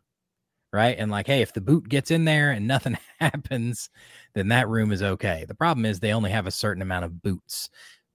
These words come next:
But the other problem is, is they realize that s-, the traps in the various rooms are activated differently. Some are activated by sound, some are activated by motion, some are presumably heat activated,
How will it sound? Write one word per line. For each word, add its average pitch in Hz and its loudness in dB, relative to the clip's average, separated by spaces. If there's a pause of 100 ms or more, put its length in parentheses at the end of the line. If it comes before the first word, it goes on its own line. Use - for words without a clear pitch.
(120)
But 113 0
the 110 -10
other 180 6
problem 98 0
is, 98 -4
is 95 -8
they 101 -2
realize 98 0
that 101 -8
s-, - -20 (120)
the 110 -8
traps - -4
in 110 -2
the 101 -2
various 104 -4
rooms 104 -4
are 101 -8
activated 92 -4
differently. 87 -10 (360)
Some 101 -4
are 92 -2
activated 92 -4
by 90 -6
sound, 95 -2
some 90 -6
are 90 -4
activated 90 -6
by 92 -2
motion, 101 -2
some 95 -4
are 90 -6
presumably 95 -6
heat 107 -6
activated, 71 -14